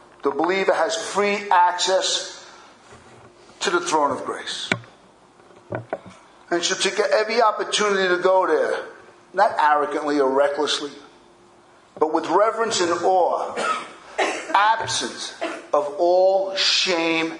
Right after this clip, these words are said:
and guilt. Guilt and shame in Scripture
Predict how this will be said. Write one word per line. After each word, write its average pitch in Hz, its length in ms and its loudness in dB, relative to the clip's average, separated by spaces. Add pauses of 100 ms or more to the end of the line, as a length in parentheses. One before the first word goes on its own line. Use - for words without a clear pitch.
(240)
and 151 240 -2
guilt. 143 500 -2 (1700)
Guilt 208 260 2 (180)
and 190 140 -2
shame 190 840 0 (960)
in 190 160 0
Scripture 196 920 0